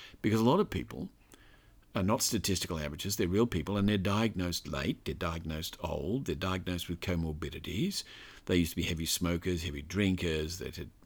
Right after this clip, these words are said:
you know, whatever. That's why they die quickly." And the median becomes eight months 'cause a lot of those people die early, but on the right-hand side of the curve, it trails off into a long tail. Now, I'm none of those things. I'm young, I'm fit,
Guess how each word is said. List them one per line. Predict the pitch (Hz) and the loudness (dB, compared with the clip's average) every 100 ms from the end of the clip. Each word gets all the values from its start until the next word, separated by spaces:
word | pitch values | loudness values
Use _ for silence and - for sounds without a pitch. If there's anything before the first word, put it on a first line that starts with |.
| - - | -16 -4
you | 101 | 2
know, | 110 | 4
whatever. | 110 104 117 113 92 69 - - - - - - - - - - - | 4 4 4 4 0 -2 -14 -20 -20 -20 -20 -20 -20 -20 -20 -16 2
That's | 123 180 - | 4 4 4
why | 123 85 | 2 2
they | 87 95 | 4 4
die | 92 92 | 4 2
quickly." | - 104 - 85 262 - - - - - - - - - | 2 2 2 -2 -6 -14 -20 -20 -20 -20 -20 -20 -20 0
And | 104 104 | 4 8
the | |
median | 104 143 185 98 | 10 10 8 6
becomes | 90 107 95 | 6 2 4
eight | 95 98 | 2 2
months | 92 - | -2 0
'cause | 98 | 0
a | 98 | 2
lot | 113 | 2
of | |
those | 113 90 | 2 0
people | 98 85 | -2 0
die | 87 85 | 0 4
early, | 120 | 4
but | 113 | 4
on | 92 90 | 2 0
the | |
right-hand | 85 92 190 269 226 | 4 6 6 4 4
side | - 78 | 2 0
of | 76 | 0
the | 80 | -4
curve, | 76 - | -6 2
it | 185 202 | 4 4
trails | - 139 131 107 | 2 0 2 0
off | 104 90 | -2 -2
into | 87 87 | 0 0
a | |
long | 90 85 | 0 -4
tail. | 85 82 82 - - - - - - - - | -4 -4 -4 -12 -20 -20 -20 -20 -20 -20 2
Now, | 185 170 | 6 8
I'm | 214 | 8
none | 131 | 8
of | 226 | 8
those | 247 95 | 6 4
things. | 78 80 | 2 2
I'm | 90 85 | 4 6
young, | 131 185 - | 6 4 0
I'm | 98 92 | -2 -2
fit, | - 156 - | 6 6 6